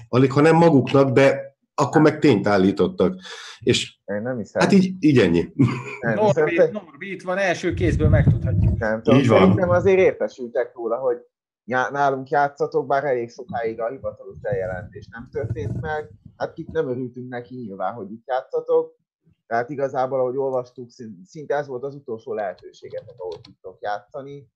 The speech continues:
Speaker 2: Még a médiára visszatérve egy kicsit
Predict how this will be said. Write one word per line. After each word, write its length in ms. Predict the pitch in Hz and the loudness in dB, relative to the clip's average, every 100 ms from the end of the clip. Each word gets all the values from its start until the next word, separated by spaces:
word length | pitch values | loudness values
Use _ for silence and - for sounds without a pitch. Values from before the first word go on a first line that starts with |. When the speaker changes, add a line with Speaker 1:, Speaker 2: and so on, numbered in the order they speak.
| _ | _
Speaker 2:
Még 140 | 123 | -14
a 40 | 143 | -10
médiára 540 | 151 139 120 110 113 | -10 -8 -6 -6 -6
visszatérve 680 | 107 117 - 110 135 117 123 | -12 -14 -14 -14 -10 -10 -8
egy 140 | 104 113 | -12 -12
kicsit 480 | 131 131 147 147 | -20 -18 -16 -16